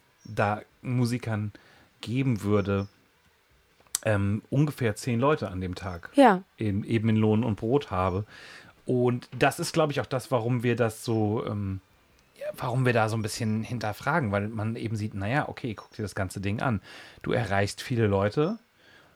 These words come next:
Speaker 1: ähm, du, äh, die Veranstalter, die, die Bühnentechniker, alles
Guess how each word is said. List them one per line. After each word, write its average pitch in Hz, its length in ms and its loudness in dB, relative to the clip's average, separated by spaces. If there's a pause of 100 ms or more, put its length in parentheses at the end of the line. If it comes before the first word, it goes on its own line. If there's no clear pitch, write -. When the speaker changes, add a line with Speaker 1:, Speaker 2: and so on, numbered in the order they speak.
(140)
Speaker 1:
ähm, 117 380 2 (440)
du, 120 460 -6
äh, 127 260 -4 (800)
die 131 100 2
Veranstalter, 147 680 2
die, 120 260 -2
die 113 160 -4
Bühnentechniker, 139 840 0
alles 117 400 0